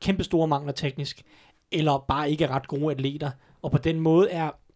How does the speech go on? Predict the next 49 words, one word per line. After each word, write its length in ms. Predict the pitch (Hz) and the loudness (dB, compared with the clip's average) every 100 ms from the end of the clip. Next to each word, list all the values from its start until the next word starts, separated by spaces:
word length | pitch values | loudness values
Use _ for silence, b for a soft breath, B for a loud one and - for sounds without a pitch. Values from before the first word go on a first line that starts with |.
| _ | _
deres 180 | 147 151 | -6 -4
potentiale 420 | 170 165 156 160 | -2 -2 -2 0
ligesom 280 | 160 160 175 | 0 0 -4
begrænset. 600 | 156 127 139 165 160 131 | -4 -6 -8 -8 -12 -8
De 140 | 175 180 _ - | -8 -8 _ -10
kan 160 | - 151 | -4 0
nok 300 | 147 - - b b b b - | 0 0 -10 b b b b -12
i 60 | |
bedste 340 | 143 160 156 175 | 0 0 0 -4
fald 300 | - 165 202 | -2 -2 -2
blive 440 | 185 165 156 151 - _ _ _ _ _ _ - | -4 -4 -4 -6 -12 _ _ _ _ _ _ -4
gennemsnitlige 600 | 147 156 165 131 139 127 | -2 -2 -4 -6 -4 -6
N 80 | 117 | -6
F 80 | |
L-starter. 420 | 127 123 139 117 139 B B - | -8 -8 -8 -8 -12 B B 2
Det 80 | 220 | 4
er 40 | |
også 200 | 160 - | 4 2
fint. 260 | 208 175 - | -4 -6 -6
Der 60 | 151 | -6
er 60 | |
mange 240 | 156 147 175 | -2 -2 2
hold, 200 | 151 160 | 2 2
der 80 | 139 | -2
bare 220 | 139 151 | -2 -2
vil 80 | 156 | -2
gerne, 180 | 139 143 | -4 -2
rigtig 220 | 185 180 143 | 0 0 -2
gerne 140 | 139 | -2
vil 100 | 139 | -4
have 120 | 135 | -4
en 60 | 139 | -4
gennemsnitlig 500 | 143 156 147 139 127 | -4 -4 -4 -4 -4
N 80 | 127 | -4
F 60 | |
L-starter. 420 | 139 - 135 127 131 b b b b - | -6 -6 -8 -6 -8 b b b b -6
Men 100 | 147 | 0
der 60 | |
er 160 | 170 165 | 2 2
Hjaltes 320 | 156 156 180 | 4 4 4
potentiale 520 | - 139 147 156 160 | 2 -6 -2 0 2
bare 180 | 156 131 | 0 -4
en 60 | 135 | 0
del 240 | 185 175 | 0 2
højere, 320 | 135 139 165 | 0 2 0
fordi 240 | 156 147 139 | -2 -2 -2
han 140 | 139 | -2
har 200 | 131 202 | 2 2
en, 100 | 185 | 0